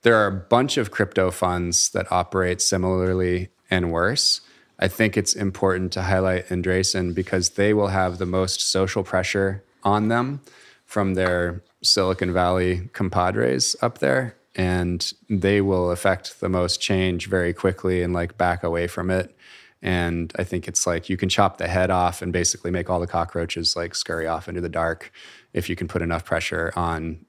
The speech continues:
the biggest, best known of all of them. That's why I'm targeting them.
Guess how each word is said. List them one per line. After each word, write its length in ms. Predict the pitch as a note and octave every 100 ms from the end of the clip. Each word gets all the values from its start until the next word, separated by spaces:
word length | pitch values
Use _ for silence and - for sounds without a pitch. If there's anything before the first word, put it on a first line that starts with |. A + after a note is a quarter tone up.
| -
the 80 |
biggest, 400 | F2+ F2 E2 E2
best 260 | - E2 -
known 200 | E2+ E2
of 100 | D#2
all 140 | D#2
of 100 | E2
them. 300 | E2+ F2+ F#2 - _
That's 160 | F#2 -
why 160 | F#2+
I'm 80 | E2+
targeting 380 | E2 E2 D#2+ E2
them. 240 | E2+ F2